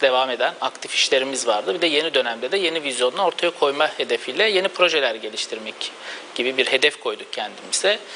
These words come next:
Öncelikle bir durum tespiti yaptık. Şirketimizin ekonomik durumunu, darboğazını nasıl çıkartırız ve geçmişte başlatılan ama maalesef ilerletilemeyen, çok büyük teknik sorunları olan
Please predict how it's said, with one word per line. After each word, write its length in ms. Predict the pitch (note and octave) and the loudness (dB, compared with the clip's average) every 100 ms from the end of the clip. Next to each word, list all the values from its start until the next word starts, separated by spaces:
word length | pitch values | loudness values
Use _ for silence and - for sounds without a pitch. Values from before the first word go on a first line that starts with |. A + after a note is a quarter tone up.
| - - - - | -12 -12 -12 0
Öncelikle 640 | C#3+ D#3+ E3 F3+ F3+ F#3+ G#3 | 2 4 2 0 0 0 0
bir 100 | F3+ | -4
durum 160 | F3+ | -4
tespiti 440 | G3+ E3+ - - A2+ | 0 -2 -2 -4 -2
yaptık. 540 | G#2 - G#2 - - - | -2 -2 -4 -4 -6 0
Şirketimizin 640 | - D3 D3 - D3 D3+ | 2 4 0 0 -4 0
ekonomik 500 | C#3+ D3 C#3+ D3 - | 0 2 0 -2 -2
durumunu, 400 | C#3+ C3+ C3+ C#3 | 0 0 -2 2
darboğazını 560 | C3+ C3+ C3+ C3 C3 C3+ | 2 4 2 0 -2 -4
nasıl 200 | C#3 - | -2 0
çıkartırız 520 | - B2 A#2+ E3+ E3+ | 2 2 2 -4 0
ve 80 | C3+ | 2
geçmişte 520 | C3 C3 G3 - D3+ | 2 2 0 2 4
başlatılan 520 | C#3 - C#3+ D3 D#3+ | 4 2 0 2 2
ama 140 | C#3 | 2
maalesef 440 | C3 C#3 C#3 - - | 2 2 2 -2 2
ilerletilemeyen, 840 | C3+ C3 C3+ - C#3+ C#3+ B2 A#2 - | 2 4 2 0 0 0 0 -2 -2
çok 240 | - - | -4 -2
büyük 180 | C#3 C3 | -6 0
teknik 280 | C3+ C3+ C#3+ | 0 0 -2
sorunları 420 | - C3+ C3+ C3+ | 2 2 2 2
olan 180 | C3 B2 | 2 0